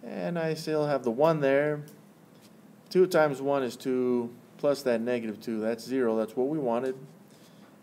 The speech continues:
Two times four is eight, plus the negative twelve is negative four.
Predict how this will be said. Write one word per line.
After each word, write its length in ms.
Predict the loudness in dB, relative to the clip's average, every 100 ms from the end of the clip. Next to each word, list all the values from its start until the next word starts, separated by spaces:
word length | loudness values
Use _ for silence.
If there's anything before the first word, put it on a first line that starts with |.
| -10
Two 140 | -4
times 320 | -2 0 0 -2
four 220 | 0 0
is 120 | 0
eight, 420 | 0 0 0 -4 -16 -20 -20 -20 -8
plus 200 | -8 -6
the 100 | -6
negative 380 | -4 -2 -4 -4
twelve 580 | 2 4 4 2 0 -10 -18 -12
is 260 | -10 -10
negative 380 | -8 -6 -6 -10
four. 240 | -12 -16